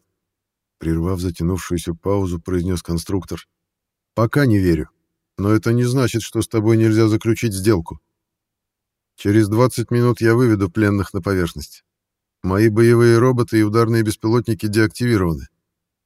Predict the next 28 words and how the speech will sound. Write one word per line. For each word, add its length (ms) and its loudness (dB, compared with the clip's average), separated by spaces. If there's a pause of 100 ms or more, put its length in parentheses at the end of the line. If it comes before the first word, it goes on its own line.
(360)
Можешь 380 0
вызывать 460 2
сюда 280 -2
абордажную 600 0
стаю 400 -4
с 80 -12
островов 560 -4
и 80 -6
сажать 400 0
на 100 -2
планету 400 0
транспортные 580 -2
корабли. 440 -2 (680)
Противодействия 840 0
не 100 0
будет». 460 -6 (1200)
Через 340 -8
три 200 -4
минуты 420 -2
после 300 -6
завершения 500 -2
сеанса 380 -6
связи 380 -4
за 180 -4
пленными 500 -4
пришли 400 -6
роботы 380 -4
Роя. 340 -4